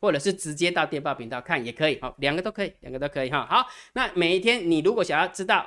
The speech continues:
姜老师所算出来的大盘多空交战的点位，我已经算出来了，不离要管。哦，明仔载的多空交战点位不离要管，那真的哈。那如果你想知道的，一样的用你的 Line 回传九九九。好，一样都是九九九，姜老师都已经整理好了哈，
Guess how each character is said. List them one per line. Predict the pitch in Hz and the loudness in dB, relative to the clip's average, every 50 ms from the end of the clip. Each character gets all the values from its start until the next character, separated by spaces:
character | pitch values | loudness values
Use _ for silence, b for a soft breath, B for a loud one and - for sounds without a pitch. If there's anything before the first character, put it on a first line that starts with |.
| - - _ | -4 -14 _
姜 | - 190 196 190 | -2 0 2 2
老 | 160 | 2
师 | 135 156 | 0 -2
所 | 156 - 143 120 | -6 -6 -6 -4
算 | - 196 175 160 | -2 -2 -2 0
出 | 156 170 | 0 -2
来 | 160 139 | -2 0
的 | 131 135 | 0 -2
大 | 139 165 156 | 0 0 0
盘 | 139 131 127 | 0 -2 -4
多 | 143 139 | -4 -4
空 | 135 139 | -4 -2
交 | 135 135 127 | -2 -2 -4
战 | 127 127 | -4 -4
的 | 117 | -6
点 | - 101 | -8 -8
位， | 110 127 120 | -6 -6 -4
我 | 117 120 139 | -2 0 2
已 | 180 | 2
经 | 180 196 185 | 2 0 0
算 | 185 185 170 | -2 -2 -2
出 | 175 175 | 0 0
来 | 156 127 120 | 0 0 0
了， | 120 117 - _ _ _ _ _ _ _ _ _ - | -2 -4 -8 _ _ _ _ _ _ _ _ _ -4
不 | - | -4
离 | 139 135 | -2 0
要 | 127 131 127 | 2 0 0
管。 | 120 - 101 87 - _ _ _ _ _ _ _ _ _ _ _ _ _ _ _ _ | 0 -4 -10 -14 -14 _ _ _ _ _ _ _ _ _ _ _ _ _ _ _ _
哦， | - 147 135 113 | 0 0 0 0
明 | 113 131 143 156 | 0 0 0 4
仔 | 165 175 185 | 4 4 4
载 | 180 151 117 110 120 | 2 0 0 0 -2
的 | 135 | -4
多 | - 156 147 | -2 -2 -4
空 | 139 135 | -4 -4
交 | 135 139 135 | -4 -2 -2
战 | 135 131 120 | -2 -4 -4
点 | 107 101 | -6 -12
位 | 113 113 | -12 -12
不 | - 139 | -10 -10
离 | 131 123 | -8 -6
要 | 120 117 | -6 -8
管， | 113 - 101 - _ _ - | -8 -10 -16 -20 _ _ -14
那 | 113 113 | -14 -14
真 | - 117 113 | -12 -10 -10
的 | 107 95 | -10 -10
哈。 | 92 127 120 - B B B B | -8 -10 -10 -10 B B B B
那 | B 180 | B 0
如 | 190 226 | 2 2
果 | 233 214 | 4 4
你 | 202 196 | 4 6
想 | 196 160 151 | 4 4 2
知 | - 196 | 2 0
道 | 196 208 190 | 2 2 2
的， | 180 - | 2 2
一 | - 147 | -2 0
样 | 160 208 202 180 | 2 2 2 2
的 | 170 - | 2 0
用 | 175 196 233 | 0 0 0
你 | 165 135 | 0 -2
的 | 135 143 | -2 -2
Line | 156 170 156 139 | -2 -2 -2 -2
回 | 151 143 | -4 -4
传 | - 143 139 | -4 -4 -4
九 | 139 143 139 | -2 -2 0
九 | 147 180 | 2 2
九。 | 190 185 160 123 - _ _ _ _ _ - | 4 4 0 0 -2 _ _ _ _ _ -4
好， | 123 131 | -2 -2
一 | 131 147 | 0 2
样 | 185 233 220 | 2 2 2
都 | - 220 | 0 -6
是 | - 240 220 | -8 -8 -6
九 | - 196 190 | -2 -2 0
九 | 196 202 | 0 0
九， | 202 185 131 120 | 0 -2 -2 -2
姜 | - 190 180 | 0 0 0
老 | 151 147 | 0 -2
师 | |
都 | 156 190 185 | -2 -2 0
已 | 175 | 0
经 | 165 165 | 0 0
整 | - 147 | -2 -2
理 | 151 160 | -2 -2
好 | 165 151 110 | -2 -4 -6
了 | 101 101 | -6 -6
哈， | - 139 | -6 -6